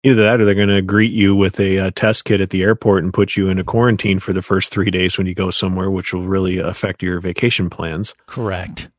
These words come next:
Speaker 2: It, it, it's gonna be a drag, uh, and, and it's a problem. So, you know, we're gonna, we're gonna have to just, uh, navigate this together. We're all in it together, and it's changing day by day. But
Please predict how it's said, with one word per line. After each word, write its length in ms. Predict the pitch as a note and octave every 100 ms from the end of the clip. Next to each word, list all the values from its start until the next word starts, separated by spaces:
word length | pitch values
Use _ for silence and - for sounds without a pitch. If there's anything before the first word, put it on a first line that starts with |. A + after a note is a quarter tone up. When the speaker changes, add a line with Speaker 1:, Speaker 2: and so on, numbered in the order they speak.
| _
Speaker 2:
It, 100 | A#2+
it, 320 | C#3 C3+ C3+
it's 200 | C3+ B2
gonna 180 | - C#3
be 140 | B2+
a 80 | B2
drag, 600 | F#2+ A2 G#2+ G2+ F2+ E2 - _ _ _ _ _
uh, 260 | - G#2+ G#2+
and, 240 | B2 B2 C3
and 240 | C3 D3+
it's 180 | E3 F3+
a 60 |
problem. 680 | - F3+ F3 D3 F#2 E2+ E2+ _
So, 580 | - D#3 C#3+ C#3 C3 C3
you 180 | C#3+ D#3+
know, 140 | D#3
we're 140 | D#3+ D#3+
gonna, 200 | F3+ D#3
we're 140 | E3
gonna 160 | F3+ E3+
have 120 | C#3
to 100 | D3
just, 220 | C3 -
uh, 180 | C#3+ B2+
navigate 540 | A#2 C3+ C#3+ C3 C3+
this 160 | - C3
together. 280 | C3 B2 C3
We're 160 | D3+
all 240 | D#3+ F#3 F#3
in 140 | F#3
it 100 | G3
together, 500 | - C#3+ C3+ A#2 A#2 - _ _ _ _ -
and 140 | B2+
it's 160 | B2+ -
changing 460 | D#3 D#3 C#3+ D3
day 120 | C3+
by 220 | C#3+ C3+ C3
day. 320 | B2 A#2+ A#2
But 320 | A2+ A2 A2+